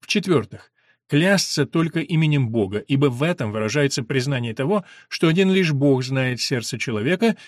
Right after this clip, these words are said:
и что ни человеческий ум, ни его физическая сила не могут защитить клятва преступников от мести Бога. В-пятых, к разному почитанию Бога относится осторожность в словах о нем, ибо это свидетельствует о страхе перед Богом,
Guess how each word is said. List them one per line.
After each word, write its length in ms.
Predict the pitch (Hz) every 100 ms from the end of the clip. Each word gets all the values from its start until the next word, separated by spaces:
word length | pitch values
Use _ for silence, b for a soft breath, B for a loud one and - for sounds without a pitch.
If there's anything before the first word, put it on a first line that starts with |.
| B
и 100 | 190
что 180 | 180 214
ни 140 | 196
человеческий 720 | 196 202 196 180 - 139 - 151
ум, 260 | 220 170
ни 80 | 110
его 220 | 135 147
физическая 560 | 139 135 139 - - 123
сила 340 | - 226 226 190 B _
не 160 | 190
могут 380 | 214 170 156 185
защитить 520 | 151 143 135 156 160
клятва 420 | - 127 120 120 104
преступников 760 | 110 - 165 180 202 190 170
от 140 | 113 117
мести 300 | 104 - 110
Бога. 380 | 104 82 - _ _ _ B B -
В-пятых, 640 | - 208 165 156 - - _ _
к 60 | -
разному 440 | 117 135 135 131
почитанию 500 | - - 120 117 113
Бога 300 | 104 110 147
относится 520 | 143 113 113 120 -
осторожность 640 | 110 - 117 123 117 131 -
в 40 |
словах 440 | 151 151 170 117
о 80 | 104
нем, 260 | 98 98 92 B B B
ибо 280 | 151 165 180
это 420 | - 175 196 180 - b
свидетельствует 760 | - - 156 160 175 - 165 151
о 60 |
страхе 500 | 151 - 151 123 -
перед 280 | 113 110 101
Богом, 340 | 101 113 180